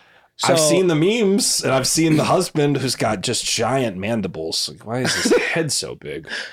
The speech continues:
Speaker 2: So this poor
Speaker 1: Jaw-
Speaker 2: husband, his
Speaker 1: Oh.
Speaker 2: wife worked for this, uh, police department, and apparently she was just having big orgies with, um,
Speaker 1: Not just cheating, just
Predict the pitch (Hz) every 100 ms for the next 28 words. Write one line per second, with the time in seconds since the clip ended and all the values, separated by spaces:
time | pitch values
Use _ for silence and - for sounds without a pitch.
0 | - - 160 160 185 196 - 165 170 156
1 | 147 147 143 131 135 135 135 139 147 147
2 | - 127 143 - 147 135 127 - - -
3 | 127 123 113 104 - - 214 - 139 123
4 | 120 135 165 - _ - - - _ _
5 | 143 139 135 131 127 127 - - 131 156
6 | 143 147 143 - 131 127 135 139 131 127
7 | 123 - - 120 135 131 98 120 156 139
8 | 110 110 113 - - - - 123 123 117
9 | - - - 110 120 113 110 110 110 _
10 | _ 104 135 - - - 92 98 156 156
11 | - _ _ _ 95 -